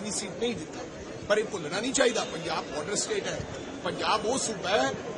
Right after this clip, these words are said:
ਜਿਹਦੇ ਕਰਕੇ ਦੇਸ਼ ਦੇ ਪ੍ਰਧਾਨ ਮੰਤਰੀ ਲਾਲ ਕਿਲੇ ਤੇ ਝੰਡਾ ਲਹਿਰਾਉਂਦੇ ਆ। ਜਿਨ੍ਹਾਂ ਲੋਕਾਂ ਨੇ ਸ਼ਹਾਦਤਾਂ ਦੇ ਕੇ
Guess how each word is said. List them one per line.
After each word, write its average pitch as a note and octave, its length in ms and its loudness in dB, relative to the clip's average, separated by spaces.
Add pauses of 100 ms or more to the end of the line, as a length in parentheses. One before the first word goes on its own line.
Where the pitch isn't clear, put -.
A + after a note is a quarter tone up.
(140)
ਜਿਹਦੇ A#3+ 240 6
ਕਰਕੇ A3 340 0
ਦੇਸ਼ G3 280 0
ਦੇ A3+ 100 8
ਪ੍ਰਧਾਨ E3+ 380 0
ਮੰਤਰੀ F#3 320 -2
ਲਾਲ F3 260 0
ਕਿਲੇ F3+ 240 -2
ਤੇ G#3+ 120 0 (100)
ਝੰਡਾ D#3+ 280 0
ਲਹਿਰਾਉਂਦੇ D3+ 400 -4
ਆ। - 460 -6
ਜਿਨ੍ਹਾਂ G3+ 320 2
ਲੋਕਾਂ F3+ 300 -2
ਨੇ A#3 120 2
ਸ਼ਹਾਦਤਾਂ E3+ 680 -2
ਦੇ E3+ 160 -4 (100)
ਕੇ B3+ 260 6